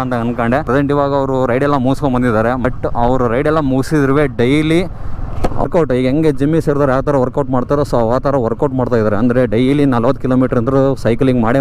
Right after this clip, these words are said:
ಮಾಡ್ತೀನಿ ಬ್ರೋ ನಾನು ಅಂತ ಹೇಳಿದ್ರು. ಹಾಗೆ ಡೀಟೇಲ್ಸ್ ಅದನ್ನು ನನಗೆ ಗೊತ್ತಕ್ಕ ಮಟ್ಟಿಗೆ ನಿಮಗೆ ಇವಾಗ ಪರಿಚಯ ಮಾಡಿದ್ದೀನಿ. But ಅವ್ರ ಹತ್ರ ಮಾತಾಡ್ಸೋಣ ಅನ್ಕೊಂಡೆ.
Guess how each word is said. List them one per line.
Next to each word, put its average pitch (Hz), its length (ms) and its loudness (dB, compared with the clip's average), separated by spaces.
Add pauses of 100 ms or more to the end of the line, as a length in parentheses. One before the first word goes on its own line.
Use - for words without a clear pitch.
ಮಾಡ್ತೀನಿ 123 280 0
ಬ್ರೋ 117 180 2
ನಾನು 113 140 0
ಅಂತ 110 140 0
ಹೇಳಿದ್ರು. 107 220 2 (140)
ಹಾಗೆ 151 220 0 (140)
ಡೀಟೇಲ್ಸ್ 156 500 0
ಅದನ್ನು 147 280 2 (140)
ನನಗೆ 131 200 2 (100)
ಗೊತ್ತಕ್ಕ 131 480 -2
ಮಟ್ಟಿಗೆ 135 320 2
ನಿಮಗೆ 123 240 2
ಇವಾಗ 120 360 0
ಪರಿಚಯ 127 320 0
ಮಾಡಿದ್ದೀನಿ. 123 340 2 (480)
But 127 120 2 (100)
ಅವ್ರ 131 240 2
ಹತ್ರ 156 220 -2
ಮಾತಾಡ್ಸೋಣ 139 440 0
ಅನ್ಕೊಂಡೆ. 127 280 2